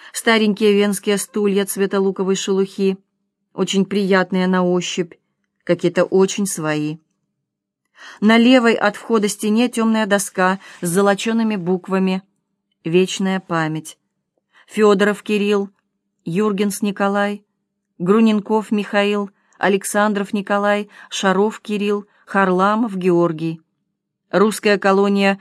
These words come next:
в Тунизии, своим сынам,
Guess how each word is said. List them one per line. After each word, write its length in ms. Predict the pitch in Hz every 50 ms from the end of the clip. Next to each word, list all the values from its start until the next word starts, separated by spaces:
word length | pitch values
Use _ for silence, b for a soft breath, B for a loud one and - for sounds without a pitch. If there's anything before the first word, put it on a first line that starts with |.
| B B B
в 80 | - -
Тунизии, 720 | - 214 202 190 185 185 180 170 170 180 180 175 175 175 _ _ _ _ _ _ _
своим 440 | - - - 165 175 170 170 175 180
сынам, 560 | - - 185 170 156 151 147 147 151 156 156